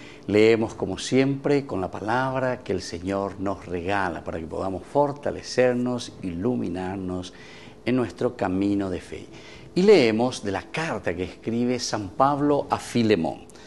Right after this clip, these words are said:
Son los versículos siete al veinte. "Querido hermano,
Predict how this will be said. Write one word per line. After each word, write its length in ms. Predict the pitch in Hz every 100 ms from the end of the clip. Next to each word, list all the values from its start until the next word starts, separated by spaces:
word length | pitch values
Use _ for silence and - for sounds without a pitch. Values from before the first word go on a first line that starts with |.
| - - - - - - -
Son 240 | - 139 139
los 100 | 117
versículos 580 | 104 - 127 117 113 -
siete 600 | - 151 160 - 160 -
al 240 | 101 92
veinte. 720 | 92 113 104 87 73 - 78 - - - -
"Querido 320 | - 107 117
hermano, 580 | 117 113 123 131 147 160